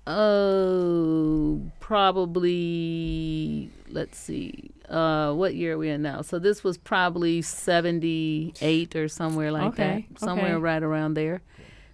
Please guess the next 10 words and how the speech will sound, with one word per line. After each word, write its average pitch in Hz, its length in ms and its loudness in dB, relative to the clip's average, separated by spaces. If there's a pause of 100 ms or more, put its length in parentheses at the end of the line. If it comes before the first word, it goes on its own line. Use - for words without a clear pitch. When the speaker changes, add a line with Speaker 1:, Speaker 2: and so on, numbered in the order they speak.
Speaker 1:
seventy-six, 165 1120 -2
seventy-eight, 160 540 -2
something 165 280 -8
like 156 220 -6
that. 165 180 -8 (220)
Speaker 2:
Wow. 156 460 -4
Speaker 1:
And 170 240 4
then, 185 280 6
um, 170 380 4 (640)
now, 202 600 6